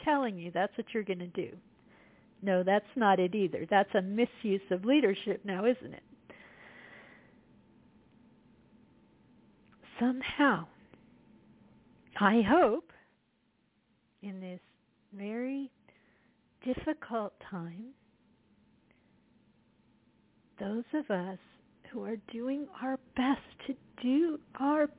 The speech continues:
best, which will feel imperfect, and yes,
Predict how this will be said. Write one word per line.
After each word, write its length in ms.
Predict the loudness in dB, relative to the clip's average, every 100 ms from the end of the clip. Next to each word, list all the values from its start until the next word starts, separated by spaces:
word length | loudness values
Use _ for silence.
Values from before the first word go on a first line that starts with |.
| 0
best, 520 | 4 4 2 -14 -6
which 180 | -6 -6 -10
will 240 | 0 2 2 -2
feel 380 | 4 6 6 6
imperfect, 720 | 4 2 0 2 2 4 -2 0
and 380 | -2 -2 -4 2
yes, 220 | 4 4